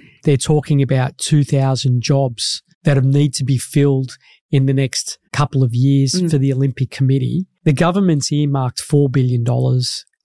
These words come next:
Speaker 1: in infrastructure spend in Queensland,
Speaker 2: Right.
Speaker 1: which probably, you know, I,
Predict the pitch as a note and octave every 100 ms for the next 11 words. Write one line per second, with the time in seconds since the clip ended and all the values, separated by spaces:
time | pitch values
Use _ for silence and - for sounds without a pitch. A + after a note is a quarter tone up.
0 | _ C3+ B2+ C#3 - D3 - C3+ - C#3
1 | - - C3+ C3 B2+ - D#3 C#3+ - B2+
2 | B2 C3 D#3+ D#3 D3+ E3 _ _ _ D#3+
3 | D3 - - - F#3 F#3 E3+ D#3 C3 -
4 | - - _ - C#3+ C3 C3+ D#3+ E3